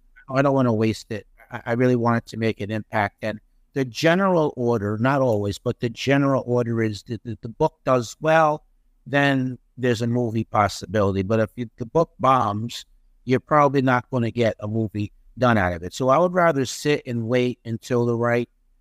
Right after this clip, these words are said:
agent and ultimately the right, the right offer comes out, and that it's marketed properly and it can be the big splash that I'm, that I'm looking for. I'd rather wait for the right offer than to just,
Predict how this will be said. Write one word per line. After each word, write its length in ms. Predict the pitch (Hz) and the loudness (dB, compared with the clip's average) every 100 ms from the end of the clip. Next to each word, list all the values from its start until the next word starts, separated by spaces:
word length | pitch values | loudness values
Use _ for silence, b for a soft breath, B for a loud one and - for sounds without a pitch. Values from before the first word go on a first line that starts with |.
| _ _ _ | _ _ _
agent 460 | 151 147 135 139 135 | 0 2 2 2 2
and 140 | 113 | 2
ultimately 440 | 127 - 123 120 113 | 0 0 -2 0 0
the 140 | 110 | 0
right, 360 | 110 120 113 - | 2 4 2 -2
the 120 | 117 110 | -10 -2
right 220 | 113 107 | -2 -2
offer 600 | 107 113 117 - 110 101 - _ _ _ _ _ _ _ - | 0 0 0 -2 -4 -4 -6 _ _ _ _ _ _ _ -10
comes 320 | - 117 104 | -2 0 0
out, 360 | 156 147 117 - _ _ 127 | 2 2 2 -2 _ _ -2
and 140 | 123 | 0
that 80 | 127 | 2
it's 200 | 113 - | 0 0
marketed 460 | 120 127 - 120 - | 2 2 0 -6 -4
properly 520 | - 117 - 113 107 | 0 0 0 0 2
and 80 | 107 | 2
it 100 | 107 | -2
can 220 | 110 107 113 | -6 -4 -2
be 200 | 95 120 | 0 0
the 140 | 110 113 | 0 -2
big 220 | 117 107 | -2 -4
splash 580 | - - 117 113 104 - | -6 -2 2 2 0 -4
that 140 | 117 | -4
I'm, 320 | 110 107 101 - _ _ _ _ | -2 -2 -6 -12 _ _ _ _
that 100 | - | -4
I'm 120 | 110 117 | 0 2
looking 280 | 135 131 | 0 -2
for. 180 | 113 110 | -4 0
I'd 120 | 110 | 2
rather 240 | 127 127 113 | 2 0 0
wait 300 | 107 123 - | 0 -2 -2
for 100 | 113 | -2
the 100 | 110 | 0
right 200 | 110 107 | 2 4
offer 460 | 110 113 - 104 | 4 2 0 -2
than 200 | 101 104 - | 0 -2 -2
to 120 | 104 | -4
just, 400 | 113 104 - | -2 -2 -4